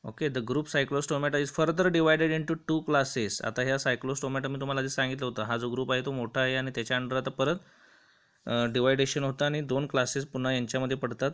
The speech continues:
आणि त्या क्लासेस कुठल्या आहेत? Petromyzontia आणि Myxinoidea. So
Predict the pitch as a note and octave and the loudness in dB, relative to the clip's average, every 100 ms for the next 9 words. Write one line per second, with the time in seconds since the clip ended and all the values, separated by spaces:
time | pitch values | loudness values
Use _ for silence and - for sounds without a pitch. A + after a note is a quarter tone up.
0 | - _ - B2 A#2+ C3+ C3 B2 C#3+ D3 | -6 _ -10 -6 -2 -2 0 -2 -4 -6
1 | C3+ C3 D3+ - A#2 - C3 D3 D3 B2+ | -2 -2 -2 -2 -4 -2 0 0 2 2
2 | A#2+ A2+ C#3 C#3+ C#3+ D3 C#3 D3+ G3+ - | 2 0 -2 -2 0 2 2 0 -6 -6
3 | B2 C3+ F#3 D#3+ A2 A2 A2 A#2 B2+ A2+ | -4 -2 -4 -6 -4 -4 -2 -4 -2 -2
4 | A2 G#2+ F#2+ - - - - - E3 | -2 -2 -6 -8 -18 -18 -14 -2 0